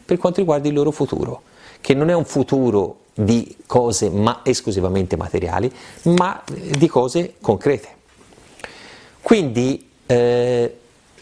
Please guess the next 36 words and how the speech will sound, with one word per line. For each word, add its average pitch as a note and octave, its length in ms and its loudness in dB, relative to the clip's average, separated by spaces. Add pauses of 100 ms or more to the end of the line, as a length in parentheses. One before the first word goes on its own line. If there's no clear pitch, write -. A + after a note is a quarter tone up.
(260)
cerchiamo E3 640 0
di A#2+ 120 -4
iniziare A2+ 560 0
questo G#2+ 300 -4
tipo G2+ 240 -2
di F#2+ 80 2
attività, F2+ 720 -6 (120)
non G3 220 0
è G3 40 0
mai F3+ 200 2
troppo C3+ 300 -4
tardi, - 400 -8 (140)
perché - 280 2
questo D3 340 -2
tipo D3+ 220 -2
di C#3+ 80 0
attività C#3+ 440 -2
la C#3+ 140 -4
si C3 140 -6
fa D3 320 -2
anche C#3 320 -4
quando C#3 320 -2
si B2 160 -4
inizia A#2+ 380 0
a - 20 0
lavorare. G2+ 580 -4 (600)
Però F3+ 360 4 (640)
una C#3 200 4
paghetta G3 500 -2
per D3 180 0
i C3+ 60 0
figli G2 420 -2
mensile G#2+ 760 -2
fin D#3+ 300 0
da A2+ 100 0
piccoli D3 800 -2